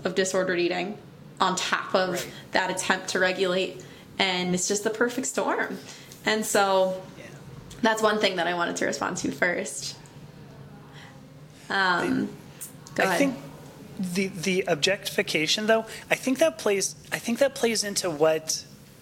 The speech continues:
Speaker 2: what I'm talking about, because I think a lot of modern
Speaker 1: Mm-hmm.
Speaker 2: medicine,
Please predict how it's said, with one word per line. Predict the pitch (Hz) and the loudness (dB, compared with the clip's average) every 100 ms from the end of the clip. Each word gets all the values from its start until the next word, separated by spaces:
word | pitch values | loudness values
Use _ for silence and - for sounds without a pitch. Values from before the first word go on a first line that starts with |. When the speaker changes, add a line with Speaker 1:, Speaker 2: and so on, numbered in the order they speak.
| - - - - | -20 -20 -20 -2
Speaker 2:
what | 165 202 | 2 2
I'm | 190 180 | 2 -2
talking | 180 170 165 165 143 | 2 2 0 -4 -2
about, | 131 127 | 0 -2
because | 131 175 175 | 0 0 0
I | |
think | 165 240 220 | 0 0 2
a | |
lot | 180 165 175 | 4 4 2
of | 175 | 0
modern | 175 156 156 151 196 | 2 2 2 0 -2
Speaker 1:
Mm-hmm. | 196 185 165 - - - - - - - - - - - - 202 208 | -4 -8 -12 -16 -18 -20 -20 -20 -20 -14 -14 -14 -18 -20 -12 -2 0
Speaker 2:
medicine, | 220 208 - 202 190 190 | 0 0 0 0 0 -2